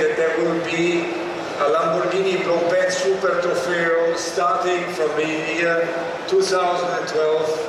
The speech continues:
even in Asia. So before we're going to come back to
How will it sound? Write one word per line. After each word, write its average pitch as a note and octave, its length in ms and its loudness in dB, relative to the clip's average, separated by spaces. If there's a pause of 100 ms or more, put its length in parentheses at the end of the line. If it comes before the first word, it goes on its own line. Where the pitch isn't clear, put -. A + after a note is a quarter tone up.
(260)
even D#3 400 0 (320)
in C#3+ 80 2
Asia. C#3+ 720 0 (220)
So F3 300 0
before F#3+ 420 2
we're F#3+ 220 0
going F#3 360 0
to D3+ 500 -2
come D#3+ 240 0
back E3+ 380 0
to E3+ 60 -4